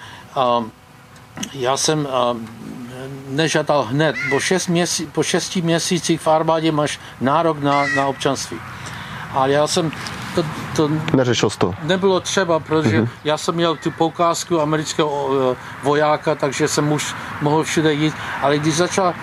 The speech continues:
Speaker 1: vojna a armáda končit, tak říkal, "A, tak, tak, tak, já si to musím udělat." Takže mě armáda letěla, zale-, zaletěla mě do Chicaga, oni to chtěli dělat v civilním, eh, eh, soudu.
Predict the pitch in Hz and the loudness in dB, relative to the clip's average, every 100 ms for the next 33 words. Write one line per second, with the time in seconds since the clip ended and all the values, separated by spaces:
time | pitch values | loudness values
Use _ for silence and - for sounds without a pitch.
0 | - - 123 160 180 180 160 151 147 127 | -10 -8 0 2 4 4 2 2 2 0
1 | 127 131 143 165 160 143 - 202 - 156 | -2 0 0 2 2 2 2 0 2 2
2 | 151 170 160 233 254 254 233 233 226 - | 2 2 2 2 2 2 4 4 2 -2
3 | - - - - 156 165 - 180 185 175 | -8 -12 -8 0 2 2 0 2 2 2
4 | 170 190 180 190 165 160 107 - 143 156 | 2 2 2 2 2 4 2 0 0 2
5 | 151 - - - - 139 147 151 143 147 | 0 -2 -14 -12 -4 2 4 4 4 2
6 | 151 156 160 160 139 127 131 151 - 170 | 2 2 2 0 0 0 2 2 2 2
7 | 175 170 123 120 143 160 147 139 131 151 | 2 0 -4 0 2 0 -4 -2 2 2
8 | 156 190 175 175 160 165 147 - 180 170 | 2 2 2 2 2 2 0 0 0 2
9 | 160 160 160 147 - 170 156 165 170 - | 2 2 0 -2 0 0 2 2 2 0
10 | - - - - - 185 165 175 170 170 | -8 -10 -10 -8 -2 0 2 2 2 2
11 | 170 139 143 139 135 135 139 139 135 131 | 2 2 2 2 0 -2 -2 0 2 0
12 | 131 - 180 151 101 | -2 -2 0 0 -2